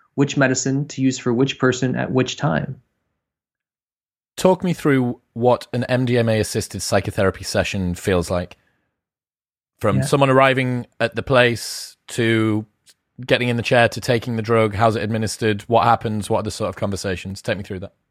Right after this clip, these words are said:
Speaker 1: Totally. Well, that's why I wrote the book, 'cause there's a lot of information in there. <laughs> But the Cliff Notes version is,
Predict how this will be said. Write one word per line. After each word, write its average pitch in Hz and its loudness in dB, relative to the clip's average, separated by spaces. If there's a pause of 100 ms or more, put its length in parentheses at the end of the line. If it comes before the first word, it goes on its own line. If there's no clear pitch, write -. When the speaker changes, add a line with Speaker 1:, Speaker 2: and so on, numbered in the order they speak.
(720)
Speaker 1:
Totally. 113 4 (440)
Well, 143 4
that's 147 0
why 139 0
I 131 2
wrote 120 -2
the 107 -10
book, 143 -10 (720)
'cause 123 -6
there's 123 -2
a 120 -2
lot 123 4
of 117 -2
information 117 -8
in 110 -10
there. 139 0
<laughs> 143 2
But 170 2
the 156 0
Cliff 180 0
Notes 139 0
version 117 -8 (1120)
is, 147 4